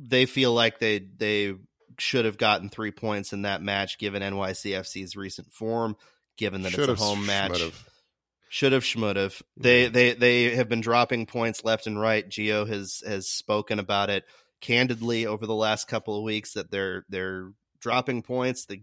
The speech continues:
Speaker 1: the games are coming, and it's gonna end up being too late, was, was the quote that he had, uh,
Speaker 2: Probably right,
Speaker 1: paraphrasing a
Speaker 2: too late.
Speaker 1: little bit there.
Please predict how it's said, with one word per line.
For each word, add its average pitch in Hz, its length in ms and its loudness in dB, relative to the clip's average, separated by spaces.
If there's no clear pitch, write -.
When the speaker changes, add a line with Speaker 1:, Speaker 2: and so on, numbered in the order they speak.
Speaker 1:
the 104 100 -12
games 110 340 -4
are 113 80 -6
coming, 117 480 -4
and 95 100 -4
it's 92 160 -10
gonna 104 280 -8
end 101 180 -4
up 95 100 -6
being 101 220 -4
too 107 200 -8
late, 92 320 -8
was, 92 320 -12
was 90 140 -14
the - 80 -20
quote 92 320 -8
that 87 100 -14
he 90 200 -14
had, 87 380 -6
uh, 62 60 -10
Speaker 2:
Probably - 160 -8
right, 101 60 -2
Speaker 1:
paraphrasing 92 440 -6
a 87 40 -8
Speaker 2:
too 87 40 -8
late. 90 60 -8
Speaker 1:
little 90 160 -8
bit 85 260 -12
there. 87 300 -10